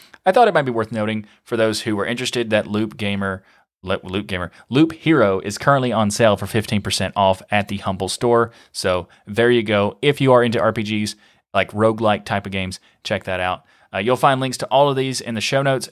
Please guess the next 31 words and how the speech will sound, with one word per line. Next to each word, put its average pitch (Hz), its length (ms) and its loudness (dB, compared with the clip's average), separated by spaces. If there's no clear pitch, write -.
And 147 100 0
also, 180 300 4
just 143 240 -6
really 135 160 -4
quick, 165 400 -2
these 127 180 -4
are 101 100 0
affiliate 160 400 2
links. 147 360 -4
So 113 420 2
if 127 240 -2
you, 127 240 -6
it's 123 160 -2
not 151 180 4
a 131 40 0
sponsorship, 127 720 0
but 113 120 4
if 110 200 -2
you 117 180 -4
would 110 220 -2
like 110 220 2
to 110 100 -6
use, 113 520 -4
uh, 101 200 -2
to 98 160 -10
get 107 100 -2
any 120 160 0
of 113 60 0
the 110 100 0
Humble 113 220 2
Bundles, 113 340 2